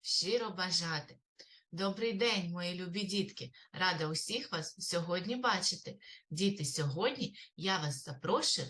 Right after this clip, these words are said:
на заняття з художньої літератури. Нас чекає дуже цікаве заняття. Та спочатку давайте з вами відгадаємо загадку.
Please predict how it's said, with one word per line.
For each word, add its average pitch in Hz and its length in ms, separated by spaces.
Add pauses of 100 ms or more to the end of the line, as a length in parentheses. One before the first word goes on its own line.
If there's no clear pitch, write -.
(120)
на 170 140
заняття 156 680
з - 120
художньої 185 520
літератури. 240 800 (340)
Нас 156 380
чекає 220 400
дуже 202 360
цікаве 240 500
заняття. 240 580 (300)
Та 160 100
спочатку - 680 (240)
давайте 202 520
з 180 40
вами 160 320 (160)
відгадаємо 175 960
загадку. 202 680